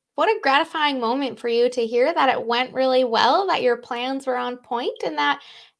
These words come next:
everything just flowed the way you wanted it to. Obviously, it's different when we can't be with our students in the classroom, but knowing that there's a sense of routine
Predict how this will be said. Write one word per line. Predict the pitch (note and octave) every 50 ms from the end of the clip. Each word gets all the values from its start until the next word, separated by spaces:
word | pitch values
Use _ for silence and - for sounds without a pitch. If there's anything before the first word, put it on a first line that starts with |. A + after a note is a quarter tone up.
| _ - - -
everything | D4+ D#4+ F4 F#4+ G4+ G4 G4 E4+ F4 E4+
just | E4 E4+ D#4+ -
flowed | - - C4 C4+ C#4+ D4+ C4+
the | D4
way | C4 C4 B3+
you | B3+ B3+ B3+
wanted | A3+ A3+ A3+ A#3 B3 C4 C4+
it | D4 - -
to. | - - D#4 D#4+ E4 E4+ - - - _ - -
Obviously, | D4 D4+ D#4+ E4+ F#4 F#4+ - E4 D#4 D4+ D4
it's | C#4+ D4 C#4
different | A#3 A3+ C4+ B3+ B3+ B3+ B3 B3 A#3+ B3 B3 B3+
when | B3 A#3+
we | A#3+ A#3+
can't | A#3 - - B3 A#3 A3+ A#3
be | B3+ A#3+ A#3+
with | A#3 A#3+ A#3+ A#3+
our | A#3+ A#3
students | A#3+ - - B3 A#3+ B3 B3 A#3+ -
in | A#3+ A#3
the | A3+ A3
classroom, | - - A3+ A3 A#3 A3+ - C#4 C#4 C#4 C4+
but | B3+ A#3 - -
knowing | A#3 A#3 A#3 A#3+ C4+ C#4+ C#4
that | C4 B3 A#3+
there's | B3 A#3+ A#3+ A3+ A#3
a | A3
sense | G#3+ - - A#3+ A#3 A3+ A#3 A#3+
of | A#3 A3
routine | A3 G3 F#3+ F#3+ - - - C4 C#4 D4 D#4 D#4 D#4+